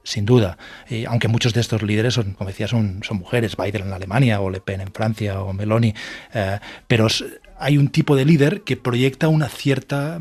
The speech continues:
imagen de masculinidad. Eh, es esto que decías de los cripto bros o los tech bros, los hermanos tecnológicos. Eh, en, en todo caso, este fenómeno es muy de nuestro tiempo. La atracción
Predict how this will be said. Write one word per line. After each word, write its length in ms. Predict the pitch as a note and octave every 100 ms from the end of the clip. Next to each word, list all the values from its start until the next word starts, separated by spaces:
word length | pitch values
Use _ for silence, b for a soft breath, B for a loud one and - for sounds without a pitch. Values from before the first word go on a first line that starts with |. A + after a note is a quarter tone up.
| E3+
imagen 460 | C#3 A#2+ A#2 C#3
de 140 | C3 A2
masculinidad. 960 | G2 G2 - - A2 G2+ G2 G#2 F#2 - - B B B
Eh, 100 | A2
es 80 | A2+
esto 220 | G#2 -
que 140 | A#2+ G#2+
decías 400 | A2 - G#2+ G#2+
de 80 | A#2
los 200 | G#2+ -
cripto 360 | - A2+ -
bros 300 | F#2+ C3+ G#2
o 40 | G#2
los 260 | G#2+ - -
tech 180 | C3+ A2
bros, 300 | C3+ G#2 A2
los 140 | G#2
hermanos 440 | A2 A#2+ A#2+ - - B B
tecnológicos. 720 | - A2+ G#2+ B2 - G#2 - - B B
Eh, 180 | E3 F3+
en, 80 | F#3 G#3
en 60 | A#2+
todo 200 | C#3+ D3+
caso, 220 | D3 E3+
este 160 | -
fenómeno 320 | C#3+ C3 D3 D#3
es 80 |
muy 140 | C3+ B2+
de 80 | A2+
nuestro 280 | A2 G#2+
tiempo. 240 | G#2 G#2+ G#2
La 80 | G2+
atracción 640 | G#2+ - - D3 A#2+ G#2